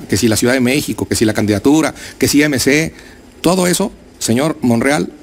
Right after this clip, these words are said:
lo que importa es defender la democracia. Lo digo con toda claridad. Lo que importa es no tocar al ine a tontas y a locas y acuchillarlo, como lo está acuchillando el plan B que se aprobó en la Cámara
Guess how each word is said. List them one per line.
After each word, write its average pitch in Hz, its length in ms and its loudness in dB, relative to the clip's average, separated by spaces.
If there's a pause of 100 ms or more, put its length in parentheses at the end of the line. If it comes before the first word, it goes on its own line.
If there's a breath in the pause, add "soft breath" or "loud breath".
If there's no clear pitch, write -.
(140)
lo 120 140 0
que 123 80 2
importa 165 320 0
es 151 80 2
defender 131 400 0
la 139 80 0
democracia. 104 600 -2 (340)
Lo 107 140 0
digo 165 320 2 (160)
con 104 160 -2
toda 151 260 0
claridad. 98 380 -2 (180 loud breath)
Lo 139 160 2
que 156 80 2
importa 160 500 -2
es 156 220 0
no 147 120 0
tocar 151 440 -2 (140)
al 110 180 0
ine 147 260 0 (220 loud breath)
a 113 100 -2
tontas 147 380 0
y 117 40 0
a 113 40 0
locas 143 340 -2
y 139 100 2
acuchillarlo, 175 760 2 (360)
como 135 180 0
lo 127 80 2
está 165 140 -2
acuchillando 151 600 -2 (480 loud breath)
el 120 140 0
plan 147 240 0
B 151 200 -2 (460)
que 123 80 2
se - 80 0
aprobó 117 420 0 (320)
en 117 120 0
la 113 80 -2
Cámara 135 360 -4